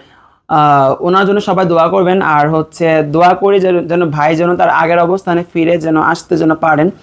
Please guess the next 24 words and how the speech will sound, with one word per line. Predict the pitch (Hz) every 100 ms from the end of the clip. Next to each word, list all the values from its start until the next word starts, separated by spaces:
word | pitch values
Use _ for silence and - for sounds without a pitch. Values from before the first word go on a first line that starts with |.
| _ _ _ _ _ _ -
তো | 170 165 156
এই | 180 180
তো, | 165 127 131 -
তো | 160
হচ্ছে | 165 - 180 170 160 - _ _
শুধু | 202 202
এটাই | 220 226
বলবো | 226 233 226
যে |
ভাইয়া | 185 170 180
আর | 165
একটু | 175 202
সাবধান | 185 175 180
হওয়া | 180 175
উচিত | 165 190
ছিল। | - 143 117 - _ _ _ _ -
তো, | 156 151 151 139 127 - - - 147
আহ, | - 147 139 127 127 - _
কিছু | 185 190
বলার | 170 190
নেই। | 202 214 233
তো | 170 156 147 147
ওনার | 170 175 170
জন্য | 175